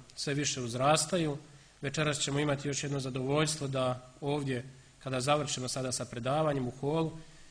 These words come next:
imamo jedno pripremljeno posluženje, tako da se još malo svi zajedno vidimo tu sa ocem Savom, da se malo porazgovaramo i zadržimo.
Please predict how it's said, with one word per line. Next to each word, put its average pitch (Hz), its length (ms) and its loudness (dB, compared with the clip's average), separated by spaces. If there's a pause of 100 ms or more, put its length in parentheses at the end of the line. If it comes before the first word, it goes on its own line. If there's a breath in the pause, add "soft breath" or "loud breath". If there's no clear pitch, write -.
(120 loud breath)
imamo 156 280 2
jedno 143 140 0
pripremljeno 135 520 -2
posluženje, 131 680 -2
tako 143 220 -4
da 131 100 -4
se 139 140 -2
još 156 180 -2
malo 151 180 0
svi 135 140 -4
zajedno 131 320 0
vidimo 131 300 -2
tu 123 140 -6
sa 131 160 -6
ocem 131 180 -6
Savom, 139 340 -2
da 131 80 -2
se - 160 -2
malo 135 240 -2 (360)
porazgovaramo 131 800 4 (580 soft breath)
i 127 100 -4
zadržimo. 156 720 4